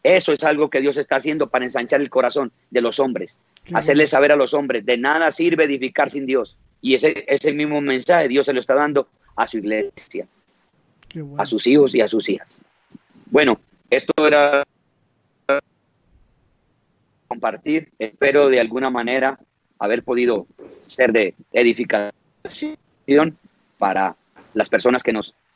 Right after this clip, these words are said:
Speaker 1: están viendo y oyendo. Y, y esto es lo que a mí me ha funcionado, porque esto más que un mensaje es mi experiencia en esta, en este tiempo de crisis. Esto es lo que yo he vivido, esto es lo que yo he estado viviendo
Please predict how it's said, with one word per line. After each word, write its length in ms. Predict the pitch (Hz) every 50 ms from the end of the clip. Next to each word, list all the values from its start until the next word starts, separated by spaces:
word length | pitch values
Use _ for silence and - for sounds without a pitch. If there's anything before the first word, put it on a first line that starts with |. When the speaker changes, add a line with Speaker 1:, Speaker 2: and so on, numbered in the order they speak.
| _ -
Speaker 1:
están 280 | 104 - 131 120 113
viendo 300 | 101 123 131 135 135 123
y 80 | 117 110
oyendo. 360 | 107 131 156 160 156 156 143 _ _ _ _ - _ _ - - _ _ _ _ _ _
Y, 460 | _ - - 110 110 110 107 101 82 - - - - _ _ _ _ _ _ _ _ _ _
y 140 | - 120
esto 220 | 131 156 - - 214
es 40 | 196
lo 80 | 170
que 200 | - - 139 135 -
a 100 | 123 131
mí 140 | 135 147 156
me 80 | 156 147
ha 40 | 139
funcionado, 640 | 147 147 135 - 127 117 127 127 110 98 90 82 - - _ _ _ _
porque 280 | _ 113 117 - - 123
esto 300 | 123 - _ - 143 131
más 260 | 123 131 139 139 135
que 80 | - 143
un 60 | 135
mensaje 340 | 131 123 135 143 143 143 - _ _ _ _
es 120 | - 127 127
mi 80 | 143
experiencia 520 | 131 - 127 123 117 123 120 113 95 82 - _ _ _ _
en 100 | 110 113
esta, 280 | 120 - 127 113 104 _ _ _ _ -
en 80 | 110
este 160 | 123 - -
tiempo 260 | - - 127 127 123 113
de 80 | 107
crisis. 360 | 98 120 113 - - - - _ _ _
Esto 160 | - - -
es 20 | 147
lo 80 | 143 135
que 100 | 139 123
yo 80 | 127
he 60 | 139 135
vivido, 340 | 123 117 123 117 95 87 _ _ _ _
esto 180 | 110 - 139
es 40 | 135
lo 60 | 113
que 200 | - 131 123 127
yo 80 | 123 131
he 40 | 127
estado 340 | - - 139 135 135 131
viviendo 420 | 127 120 117 139 139 117 104 98